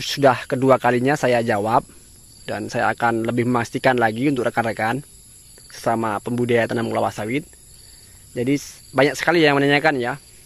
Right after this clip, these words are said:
Jadi, "Pak, awalnya sawit saya ini buahnya keliling atau pusar ya, sangat banyak sekali. Namun sekarang tidak berbuah." Dan bisa dilihat seperti ini,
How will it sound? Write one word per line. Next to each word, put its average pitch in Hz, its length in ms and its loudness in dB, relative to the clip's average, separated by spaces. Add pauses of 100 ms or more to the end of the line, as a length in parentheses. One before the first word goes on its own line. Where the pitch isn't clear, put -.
(100)
Jadi, 127 240 -2 (720)
"Pak, - 240 2
awalnya 135 560 2
sawit 143 240 2
saya 139 160 4
ini 156 320 0 (160)
buahnya 135 560 0 (560)
keliling 139 400 0
atau 131 240 0
pusar 143 400 0
ya, 123 160 -4 (480)
sangat 123 240 -6
banyak 135 240 -4
sekali. 135 400 -4 (720)
Namun 131 320 -2
sekarang 139 320 2
tidak 131 240 -2
berbuah." 127 320 -2 (400)
Dan 113 400 -4
bisa 127 80 -6
dilihat 139 240 0
seperti 135 320 -4
ini, 156 100 -2